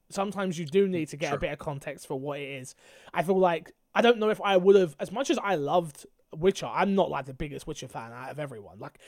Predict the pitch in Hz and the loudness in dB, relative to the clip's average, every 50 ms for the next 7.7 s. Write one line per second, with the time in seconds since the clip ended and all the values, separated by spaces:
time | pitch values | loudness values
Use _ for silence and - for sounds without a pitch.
0 | - - 226 208 175 175 147 - 185 180 156 147 170 208 214 185 160 165 175 - | 2 4 4 6 4 2 0 0 0 0 0 0 -2 0 0 0 -2 -4 -6 -8
1 | _ _ _ _ - - 175 185 185 175 170 170 180 180 175 175 165 156 151 165 | _ _ _ _ -6 -4 -2 0 0 0 0 0 0 2 2 2 0 -2 -6 -12
2 | 160 147 143 143 139 135 151 185 202 160 170 180 180 175 147 160 147 - - - | -14 -12 -12 -12 -8 -4 -2 -2 -2 0 0 -2 -2 -2 -2 -6 -8 -8 -6 -6
3 | 165 175 175 - 165 147 143 139 151 180 190 185 170 151 139 123 135 - 127 117 | -6 -4 -4 -6 -6 -6 -6 -6 -8 -8 -8 -8 -10 -12 -12 -14 -14 -14 -14 -14
4 | 131 _ _ _ _ _ _ _ _ _ - - 196 - - _ _ _ _ _ | -14 _ _ _ _ _ _ _ _ _ 0 0 0 0 -2 _ _ _ _ _
5 | - - 175 143 202 214 247 240 - 185 165 156 - - 170 147 143 - 160 175 | -6 -4 0 2 4 2 2 2 0 -2 -4 -4 -2 -4 -4 -4 -4 -4 -2 -2
6 | 165 135 151 135 135 143 156 156 - - 117 113 120 123 107 98 - _ _ _ | -2 -2 -6 -10 -8 -8 -8 -8 -8 -10 -12 -12 -12 -14 -14 -14 -16 _ _ _
7 | - - 156 120 - - 104 - 92 80 90 104 160 | -4 -4 -4 -2 -4 -8 -10 -10 -12 -16 -16 -18 -18